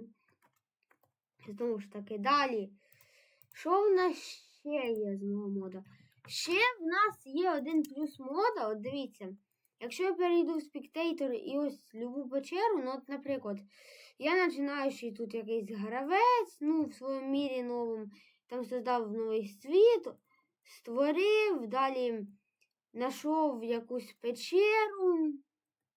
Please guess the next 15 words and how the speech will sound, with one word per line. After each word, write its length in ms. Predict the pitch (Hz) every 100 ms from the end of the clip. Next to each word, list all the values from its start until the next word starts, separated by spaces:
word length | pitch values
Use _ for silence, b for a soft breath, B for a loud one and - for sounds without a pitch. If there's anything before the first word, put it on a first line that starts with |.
| _ _ _ _ _ _ _ _
якусь 280 | 208 202 226
таку, 320 | 220 - 208 b b b
во, 260 | 240 269 -
ось, 160 | 247
знайшов 460 | - 233 247 269 -
печеру, 680 | 240 - 349 403 427 381 339 B B B B -
бац, 560 | 226 302 453 523 - _ _
тільки 360 | - 381 - 349
заліз, 600 | 277 254 277 427 466 _
і 100 | 254
тут 240 | 233 370 370
нас 180 | 403 370
раз 380 | 370 370 330
зустрічає 640 | 226 208 - 214 220 226 202
вже 300 | 190 196